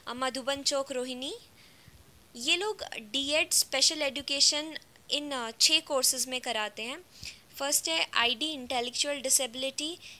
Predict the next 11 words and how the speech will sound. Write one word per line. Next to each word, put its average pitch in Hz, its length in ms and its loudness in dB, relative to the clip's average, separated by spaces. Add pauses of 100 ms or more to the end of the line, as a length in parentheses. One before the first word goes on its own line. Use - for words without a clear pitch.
हियरिंग 269 500 2
इम्पेयरमेंट, 254 880 -2 (340)
एएसडी 277 560 2
यानी 254 280 -6
ऑटिज्म 247 480 -4
स्पेक्ट्रम 277 560 -2
डिसऑर्डर, 240 600 0 (380)
वीआई 262 500 0
मतलब 247 280 -6
विजुअल 240 460 -2
इम्पेयरमेंट, 240 760 0